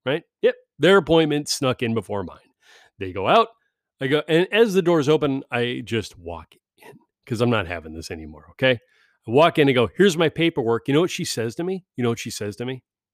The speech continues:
"Oh, you filled it out already? Are you fucking kidding me? It's been, like, forty-five minutes. You yourself said it was gonna take five. It took me four."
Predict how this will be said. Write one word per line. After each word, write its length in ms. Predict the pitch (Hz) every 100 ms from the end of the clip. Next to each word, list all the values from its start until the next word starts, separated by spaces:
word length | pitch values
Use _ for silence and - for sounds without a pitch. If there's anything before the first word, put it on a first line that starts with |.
| _ _ _ - - _ _ _ 196
"Oh, 140 | 220
you 160 | 165 151
filled 340 | - 196 175
it 80 | 156
out 180 | 160 202
already? 500 | 208 226 262 285 - _ _ _ _ _ _ _ _ _ _ _ _ _ _ _ _ _ -
Are 40 |
you 100 | 175
fucking 540 | 196 - 240 233 233 196
kidding 380 | 196 190 214 220
me? 300 | 247 269 175
It's 160 | -
been, 160 | 202 208
like, 160 | 185 -
forty-five 480 | 202 202 - 190 190
minutes. 280 | 196 160
You 140 | 143 208
yourself 460 | 233 175 - 226
said 120 | 185 170
it 40 |
was 100 | 139
gonna 140 | 160
take 220 | - 170 -
five. 240 | 196 175
It 80 | -
took 180 | 170 -
me 140 | 156
four." 360 | - 113 82